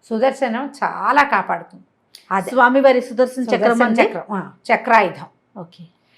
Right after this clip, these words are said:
Speaker 1: ఈ చక్రాయుధానికి ప్రత్యేకంగా దేవాలయాలు అవి మనకేం కనపడవు.
Speaker 2: అవునవును.
Speaker 1: కొన్ని చోట్ల దేవాలయంలో సుదర్శన, ఆ,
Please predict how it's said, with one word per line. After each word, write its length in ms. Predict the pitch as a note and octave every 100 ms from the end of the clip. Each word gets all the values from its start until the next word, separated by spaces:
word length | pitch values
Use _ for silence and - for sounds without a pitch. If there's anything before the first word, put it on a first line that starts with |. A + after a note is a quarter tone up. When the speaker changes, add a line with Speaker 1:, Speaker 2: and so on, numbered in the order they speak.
| _ -
Speaker 1:
ఈ 160 | B3 A#3+
చక్రాయుధానికి 800 | G#3+ C#4 C#4+ C#4 A#3+ A#3+ G#3+ A3
ప్రత్యేకంగా 680 | G3+ F#3+ - A#3 A3+ G#3+ G3+
దేవాలయాలు 640 | G3 G3 G3 F#3+ F#3+ F#3+
అవి 160 | F3 G3+
మనకేం 440 | F#3 E3 F#3 F3+
కనపడవు. 640 | E3+ F3+ G#3 D#3 - -
Speaker 2:
అవునవును. 400 | G#3 D#3+ D#3 E3+ E3 _ _ _ _ _
Speaker 1:
కొన్ని 480 | B3 C4 D4 D#4+ D#4 B3+
చోట్ల 460 | G#3 G#3+ G3 A3+ - _ _ _ _ _ _ _ F#3
దేవాలయంలో 680 | G3 G3 G3+ F#3 F3+ G#3 F4 - _ _ _ -
సుదర్శన, 500 | B3+ C#4 C4+ D4+ C4+
ఆ, 600 | C4 A#3 A3+ G#3+ G#3+ G#3